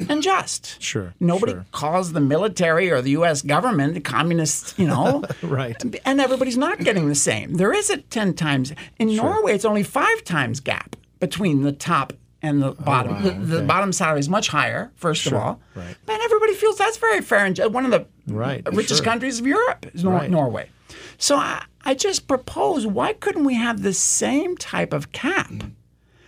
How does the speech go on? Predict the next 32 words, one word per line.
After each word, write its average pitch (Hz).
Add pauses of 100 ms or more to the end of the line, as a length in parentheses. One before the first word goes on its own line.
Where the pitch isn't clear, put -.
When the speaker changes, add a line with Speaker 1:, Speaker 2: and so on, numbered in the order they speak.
(320)
Speaker 1:
in 240
terms 175
of 156
society? - (300)
Everybody 160
Speaker 2:
Right. -
Speaker 1:
has 147
the 139
right 131
to -
your 123
house, 277
yes, 139 (240)
and 214
two 226
houses, 156
yes, 123 (300)
but 285
not 277
twenty 208
thousand 214
apartments 143
in 151
the 165
center 143
of 127
the 143
city 240
that, 175
Speaker 2:
Right. 190
Speaker 1:
you 202
know, 147